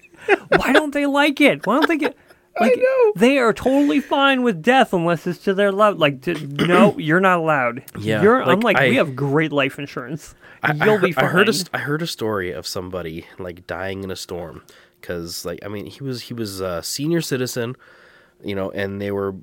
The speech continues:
Speaker 2: they were getting attacked by a hurricane, and their boat was out on their dock,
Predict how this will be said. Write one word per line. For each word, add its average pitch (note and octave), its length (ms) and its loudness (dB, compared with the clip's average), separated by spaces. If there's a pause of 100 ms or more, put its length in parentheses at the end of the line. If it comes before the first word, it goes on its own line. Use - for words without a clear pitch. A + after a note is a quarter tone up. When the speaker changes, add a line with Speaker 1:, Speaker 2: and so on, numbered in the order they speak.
(100)
Speaker 2:
they F#2 240 -4
were F#2+ 400 -6 (200)
getting G2+ 220 -10
attacked A2+ 340 -8
by G2+ 120 -6
a F#2 80 -4
hurricane, F#2 680 -8 (560)
and G2 360 -6
their G#2 140 -2
boat A2 540 -2
was G2+ 260 -8
out G2 180 -4
on F#2 80 -8
their F#2+ 120 -4
dock, F2+ 320 -10